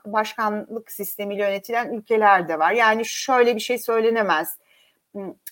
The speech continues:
e, mutlaka, e, federalizm olmak zorundadır denilemez. Ama şu denilebilir. E, federalizm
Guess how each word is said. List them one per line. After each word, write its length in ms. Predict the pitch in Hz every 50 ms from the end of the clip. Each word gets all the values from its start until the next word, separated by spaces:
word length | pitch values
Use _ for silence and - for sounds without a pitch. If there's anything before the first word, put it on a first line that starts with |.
| _ - 202
e, 220 | 202 202 202 208 202 208 208 208 _ - _ _ _ -
mutlaka, 760 | 233 285 294 - 285 262 277 - 254 233 240 247 233 - - 220
e, 680 | 208 208 214 208 202 208 202 208 202 170 117 80 - - -
federalizm 720 | 285 240 196 247 240 247 254 240 285 262 214 233 254 233
olmak 480 | 214 240 233 233 233 226 226 226 - -
zorundadır 600 | - 220 214 214 220 214 226 208 277 294 233 208
denilemez. 640 | 226 226 214 214 202 185 151 101 110 - - - -
Ama 160 | 254 294 359
şu 260 | 339 - - 427 415 370
denilebilir. 920 | 349 311 294 294 277 285 277 220 240 208 190 160 - - - - - _ _ _ _ _ _ _ _ _ _ _ _ - 214
E, 340 | 214 208 208 214 214 214 208 214 214 _ _ _ _ _ _ _ _ _ _ _ _ _ _ _ _ _ _ _ _ _ - _ _ _ _ _ _ _ _ _ _ _ _ _
federalizm 960 | - - - 277 262 226 320 330 330 359 370 440 523 466 - 262 254 247 269